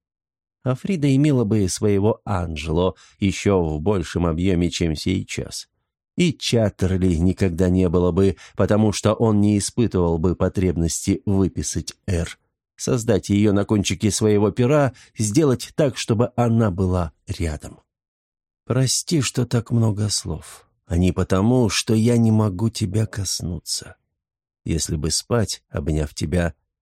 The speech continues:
незачем было бы чернила тратить".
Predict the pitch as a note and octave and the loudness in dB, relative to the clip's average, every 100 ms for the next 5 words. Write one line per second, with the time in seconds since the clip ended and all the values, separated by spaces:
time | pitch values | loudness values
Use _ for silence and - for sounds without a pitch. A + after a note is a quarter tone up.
0 | _ _ - C3+ C#3 F#2 - - E2+ D2 | _ _ -2 0 0 -2 -4 -2 -2 0
1 | F#2 E2+ D#2+ E2+ - F#2+ F#2 F2+ E2 - | 0 0 -2 -6 -4 -4 -2 -4 -6 -10
2 | - E2 - - - | -12 -14 -14 -12 -12